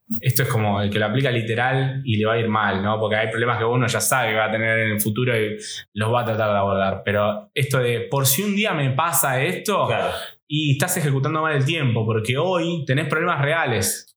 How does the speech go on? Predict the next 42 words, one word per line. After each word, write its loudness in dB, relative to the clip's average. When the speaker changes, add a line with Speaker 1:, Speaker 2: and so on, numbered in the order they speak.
Speaker 1:
Y 0
Speaker 2:
La 2
Speaker 1:
mañana, 0
Speaker 2:
priorización. 0
Speaker 1:
y 0
mañana 0
son 0
potenciales 0
problemas 0
que 0
quizás 0
nunca 2
tenés. 0
Entonces, -2
aplico 0
eso 0
también 0
con, 0
en, 0
en, 0
en -6
el -6
tema 0
de 0
los 0
procesos. -2
Este, 0
y -2
obviamente 0
hay 0
un 0
learning 0
de 0
todo 0
el 0
equipo. -2
"Che, 0
¿dónde 0
conozco? 0
¿Dónde 0
hago 0
esto? -2